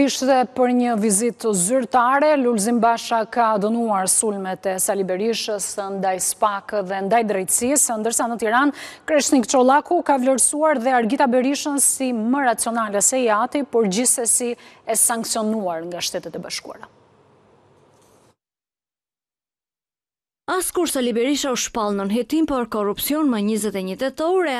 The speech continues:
Speaker 2: as për sulmet e tij të vazhdueshme ndaj drejtësisë, e posaçërisht ndaj spakut,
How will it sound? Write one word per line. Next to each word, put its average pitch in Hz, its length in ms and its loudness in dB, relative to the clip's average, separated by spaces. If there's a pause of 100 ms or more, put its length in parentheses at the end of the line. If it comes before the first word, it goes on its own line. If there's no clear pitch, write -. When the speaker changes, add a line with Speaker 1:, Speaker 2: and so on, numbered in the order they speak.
Speaker 2:
as 262 160 -4
për 226 160 -4
sulmet 247 400 -2
e 202 80 -2
tij 208 160 -4
të - 160 -4
vazhdueshme 196 640 -2
ndaj 202 160 -2
drejtësisë, 214 720 -2 (320)
e 202 160 -2
posaçërisht 214 760 -4
ndaj 190 180 -2
spakut, 226 560 -4